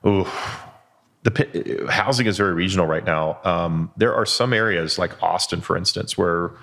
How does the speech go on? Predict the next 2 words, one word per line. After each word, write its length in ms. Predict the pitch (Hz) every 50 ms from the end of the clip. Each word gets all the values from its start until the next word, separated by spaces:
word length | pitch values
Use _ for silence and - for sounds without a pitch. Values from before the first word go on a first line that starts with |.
| - - - - - - - - _ _ _ _ - -
um, 480 | 87 82 82 82 78 80 78 80 - - - - - _ _ _ _ - -
housing, 640 | - - - - 92 147 196 202 196 180 170 - 90